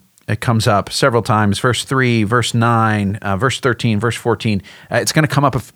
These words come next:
uh, a bit more in the book of Ecclesiastes. And I actually think there's something important about that phrase, "under the sun." Um, it's saying here in the world that we live in,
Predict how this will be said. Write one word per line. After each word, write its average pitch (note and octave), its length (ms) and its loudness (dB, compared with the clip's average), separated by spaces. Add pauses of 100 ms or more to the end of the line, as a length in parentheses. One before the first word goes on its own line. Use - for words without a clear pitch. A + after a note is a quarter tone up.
uh, A2 200 2
a G#2 100 2
bit B2 200 0
more A2 360 2
in A2+ 240 0
the G#2 80 0
book G2 160 0
of G2 80 -4
Ecclesiastes. G2+ 800 -2 (340)
And A2 100 0
I C3+ 40 2
actually F#3+ 240 2
think E3+ 180 0
there's A#2+ 160 0
something A#2 640 0
important A2+ 640 0
about F#2+ 300 0
that - 180 -2
phrase, G2 380 2
"under G2+ 180 2
the F#2 100 0
sun." B2 360 0 (420)
Um, G2+ 380 0 (220)
it's C3+ 180 0
saying D3 480 2 (100)
here D#3+ 380 4
in B2+ 140 2
the B2 80 4
world A#2 240 4
that A2 80 2
we G2+ 100 2
live G2+ 180 2
in, D2+ 160 -8